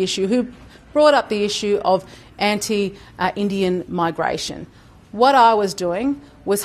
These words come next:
highlighting the fact that there is huge concern for Labor's mass migration agenda, which is applying pressure to housing, to infrastructure, to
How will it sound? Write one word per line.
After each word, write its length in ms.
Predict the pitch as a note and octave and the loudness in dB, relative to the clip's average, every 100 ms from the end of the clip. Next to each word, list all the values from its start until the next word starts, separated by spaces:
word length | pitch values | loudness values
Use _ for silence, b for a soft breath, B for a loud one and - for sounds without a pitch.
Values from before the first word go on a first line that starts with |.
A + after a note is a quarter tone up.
| - | 2
highlighting 640 | G3+ G#3+ G3 F3 E3+ F#3+ F#3 G3 B B G3 | 4 6 6 4 2 -4 -6 -8 B B -8
the 60 | - | 0
fact 240 | G#3+ G3+ - G3 | 2 2 0 0
that 140 | F#3+ F#3+ G3+ | 0 0 0
there 180 | G#3 G#3+ A3+ | 2 2 0
is 200 | D3+ - - - | -2 -8 -12 -4
huge 240 | A#3+ B3+ - | -4 -2 -2
concern 580 | D#4 D4 G3+ D3+ - G#3 - | -2 0 -2 -4 -6 -10 0
for 120 | B3 A3+ F#3 | 2 4 4
Labor's 400 | F3+ F3+ G3 G3 F#3 F#3+ | 4 2 -2 -4 -10 -2
mass 240 | F#3+ F3+ - G#3 G3+ | 0 0 -4 -6 -4
migration 540 | F#3+ F#3 E3 - D#3+ - - | 0 0 -2 -4 -10 -10 -10
agenda, 400 | E3 E3+ E3 - F#3 | -4 -4 -4 -4 -4
which 160 | F#3 G#3 | -4 -4
is 60 | F#3 | -6
applying 380 | G3+ A#3 A3 G#3 G#3 | -4 2 2 0 -2
pressure 380 | A#3+ B3 C#4+ C4+ C4+ B B - | 0 2 4 4 2 B B -14
to 40 | E3+ G3+ | -12 -2
housing, 400 | G#3+ A#3 A3+ A#3 A3 | 2 2 2 -4 -4
to 40 | - - G#3 | -8 -8 -6
infrastructure, 640 | A3 G#3+ A3 G#3 - G#3 | -4 -2 0 0 0 -6
to 60 | G#3 | -4